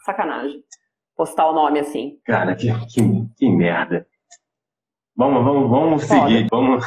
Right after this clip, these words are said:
Speaker 1: Bora.
Speaker 2: A pauta medicinal tem crescido muito nos últimos anos e impulsionando o debate sobre novas políticas e abordagens em relação à maconha.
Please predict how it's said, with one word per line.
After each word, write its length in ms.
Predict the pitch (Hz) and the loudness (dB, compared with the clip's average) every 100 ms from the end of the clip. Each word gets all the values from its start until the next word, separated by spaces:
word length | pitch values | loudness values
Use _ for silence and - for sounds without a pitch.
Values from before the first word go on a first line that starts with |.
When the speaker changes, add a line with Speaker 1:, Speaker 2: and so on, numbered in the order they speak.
| 175 | 0
Speaker 1:
Bora. 400 | 180 170 156 151 - _ _ _ _ - | 2 4 2 0 -6 _ _ _ _ -4
Speaker 2:
A 100 | 175 | -2
pauta 240 | 208 240 | 0 2
medicinal 600 | 214 202 - 160 180 190 | 2 0 0 2 2 0
tem 160 | 180 170 | 0 2
crescido 480 | 165 156 196 - | 2 2 2 4
muito 360 | - 151 214 220 | 4 2 2 2
nos 200 | 202 165 | 2 2
últimos 360 | 170 180 151 135 | 2 0 0 0
anos 380 | 185 196 147 | 0 0 0
e 80 | 143 | 0
impulsionando 680 | 156 156 220 220 175 160 165 | 0 2 2 4 2 2 0
o 40 | |
debate 400 | 170 160 139 160 - | 0 2 2 0 -2
sobre 180 | 185 170 | 0 2
novas 240 | 170 190 | 0 -2
políticas 560 | - 185 160 185 202 175 | -2 0 2 0 0 2
e 60 | |
abordagens 800 | 175 - 196 - 143 180 170 156 | 2 0 -2 0 0 0 0 0
em 100 | 156 | 0
relação 440 | 156 156 156 156 160 | 0 0 0 0 0
à 20 | |
maconha. 420 | 180 135 107 98 | 0 0 0 -4